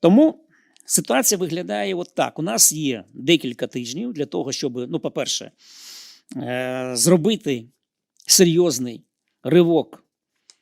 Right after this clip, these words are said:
провести ще одну блискучу операцію, наступальну операцію і якомога менше нанести поразки ворогу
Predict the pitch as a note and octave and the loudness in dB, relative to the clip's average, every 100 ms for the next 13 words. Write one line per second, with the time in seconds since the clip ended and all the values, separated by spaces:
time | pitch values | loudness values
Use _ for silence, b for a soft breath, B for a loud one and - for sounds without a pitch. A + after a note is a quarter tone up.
0 | _ _ _ _ C3+ D3 F#3 - D3+ - | _ _ _ _ -2 2 2 0 -2 0
1 | F3 C#3+ B2 D3+ C3+ D3+ - D3 - A#2 | 0 0 -2 -4 -4 -4 -4 -6 -6 -8
2 | - _ _ _ _ _ _ _ _ _ | -18 _ _ _ _ _ _ _ _ _
3 | _ _ _ - C#3 E3+ D#3 C#3 - A#2 | _ _ _ -4 -2 0 0 0 0 -2
4 | A2 _ _ _ B2 C#3+ E3+ E3+ C#3+ C3+ | -8 _ _ _ -2 0 0 0 0 -2
5 | B2 C#3 C3+ A2+ - A2+ A#2 - D3 A#2 | -6 -6 -6 -4 -4 -6 -12 -4 -2 -2
6 | A2+ _ - - D#3 D3+ D3+ D3+ C#3 - | -6 _ -6 -4 -2 -4 -4 -4 -2 -4
7 | - - _ _ - D3 D#3 C3 - - | -6 -18 _ _ -2 2 4 2 -2 -6
8 | C#3+ C3 - - - _ - B2+ C#3 F3 | -4 -4 -6 -10 -18 _ -14 -12 -10 -12